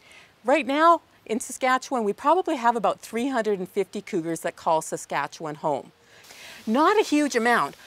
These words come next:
but all that their current habitat can support. Cougars and other large carnivores are really an indication of a really healthy ecosystem.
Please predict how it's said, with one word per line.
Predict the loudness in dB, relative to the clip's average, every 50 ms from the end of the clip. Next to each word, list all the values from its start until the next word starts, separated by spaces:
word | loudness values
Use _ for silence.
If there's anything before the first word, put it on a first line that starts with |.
| -6 -2
but | 0 2
all | 6 6 8 8 6
that | 4 2
their | 2 0 -2
current | -2 -4 -4 -2 0 -2 -2 0
habitat | 2 4 4 4 4 0 0 0 0 0 0
can | -4 -6
support. | -6 -6 -8 -6 -2 0 2 2 2 0 -4 -16 _ _ _ _ -4
Cougars | 2 4 4 6 6 4 2 0
and | -2 -2
other | 0 2 2 2 2
large | 4 4 2 2 0 -4
carnivores | -6 -4 -2 -2 0 0 0 0 0 -2 -4 -6 -4
are | 0 0 0
really | 0 -2 -6 -4 -2 -2 0 0 0 -2
an | -2 -4
indication | -4 -4 -4 -4 -4 -6 -6 -4 -4 -4 -4 -6 -6
of | -4 -4
a | -4 -6
really | -4 -4 -2 -2 -2 -2 -4
healthy | -6 -6 -4 -4 -4 -4 -4 -6 -8 -8 -8
ecosystem. | -10 -8 -6 -6 -8 -6 -6 -10 -12 -10 -12 -14 -16